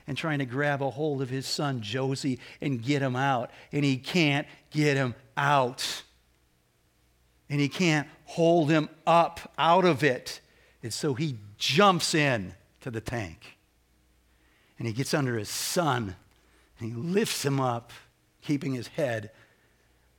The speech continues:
above all that which was in there. When the paramedics came, they pulled Joseph out, covered in all that muck. He lived.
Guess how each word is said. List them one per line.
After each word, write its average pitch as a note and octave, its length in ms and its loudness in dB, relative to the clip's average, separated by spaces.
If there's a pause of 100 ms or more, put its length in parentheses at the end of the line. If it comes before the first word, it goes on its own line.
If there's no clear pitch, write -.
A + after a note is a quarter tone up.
above A#2+ 240 -4
all A#2 280 -2
that G2+ 360 -8 (160)
which A#2 180 -10
was G#2 160 -8
in G2+ 160 -8
there. F#2+ 300 -10 (1400)
When C3+ 100 -8
the A#2+ 60 -6
paramedics C3+ 640 -2
came, C#3+ 320 -2
they B2+ 100 -4
pulled B2+ 300 -6
Joseph B2 500 -6
out, C3 380 -4 (640)
covered C3+ 360 -4
in C3 120 -8
all C3 200 -8
that C#3 200 -10
muck. A#2+ 420 -8 (1600)
He A2+ 140 -10
lived. G#2+ 500 -4